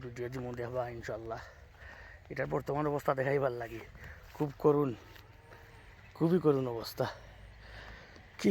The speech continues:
পরিমাণ ঘাস! মালচিং না থাকলে তো গাছ দেখা গেল না, শুধু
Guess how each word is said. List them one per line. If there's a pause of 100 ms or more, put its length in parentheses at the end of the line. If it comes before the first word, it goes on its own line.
পরিমাণ (120)
ঘাস! (2250)
মালচিং (320)
না (100)
থাকলে
তো (100)
গাছ (100)
দেখা
গেল
না, (180)
শুধু